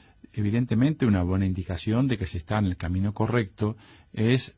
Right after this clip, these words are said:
si el alumno en casa es capaz de resolver alguno de estos ejercicios. Evidentemente, si el alumno no los resuelve en casa y no ha hecho ninguno, y el primer problema que va a resolver es el, el problema del examen,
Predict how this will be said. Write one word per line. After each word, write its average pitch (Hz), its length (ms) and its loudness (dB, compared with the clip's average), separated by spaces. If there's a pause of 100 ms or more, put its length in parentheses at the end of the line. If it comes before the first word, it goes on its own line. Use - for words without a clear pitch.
(100)
si - 220 -4
el 85 120 -2
alumno 117 500 2
en 90 160 2
casa 104 440 0
es 95 140 -2
capaz 101 480 -4
de 104 360 0
resolver 92 520 -4
alguno 95 280 -2
de 92 60 0
estos 85 200 -8
ejercicios. 85 600 -4 (840)
Evidentemente, 104 800 -2
si - 140 -6
el 87 100 -4
alumno 95 380 -2
no 87 220 0
los 85 180 -2
resuelve 95 560 0
en 90 160 -2
casa 120 420 -2
y 90 80 -2
no 92 100 -2
ha 95 60 -2
hecho 90 140 -8
ninguno, 101 380 0
y 101 40 2
el 87 80 0
primer 92 260 -2
problema 101 360 -2
que - 100 -8
va 90 120 -2
a - 20 -4
resolver 107 440 -2
es 98 160 -2
el, 87 200 -4 (500)
el 95 120 -2
problema 98 260 2
del 90 120 0
examen, 101 500 0